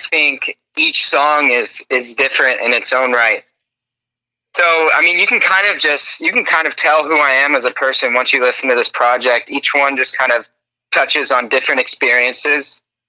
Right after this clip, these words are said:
and just, like, different sides of me. So, yeah, I mean, I just tried to be authentic as I could be in this project and just kind of be able to put myself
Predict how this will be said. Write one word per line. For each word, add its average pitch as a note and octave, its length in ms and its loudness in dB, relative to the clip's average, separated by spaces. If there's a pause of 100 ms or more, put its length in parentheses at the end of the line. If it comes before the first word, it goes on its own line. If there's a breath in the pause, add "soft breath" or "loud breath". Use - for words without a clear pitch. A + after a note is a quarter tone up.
(320)
and B2+ 300 2
just, B2 240 0
like, A2+ 220 0
different A#2+ 340 -2
sides A2 460 0
of G#2+ 140 -2
me. A2 360 -2 (1800)
So, - 260 -2
yeah, C#3 220 -2
I C3+ 60 -2
mean, C#3+ 200 -4
I D3 100 0
just - 220 0
tried G#3 220 -2
to C#3 100 -6
be E3 120 -2
authentic C#3+ 680 -4
as - 120 -4
I A2+ 180 -2 (260)
could - 200 -4
be - 300 -2
in C3+ 120 -2
this C3+ 180 -2
project D#3+ 480 -2 (180)
and C4 100 -6
just - 220 -4
kind - 280 -2
of - 120 -12 (200)
be C#3+ 140 0
able C3+ 140 -2
to B2+ 80 -4
put - 280 -4
myself C#3+ 680 0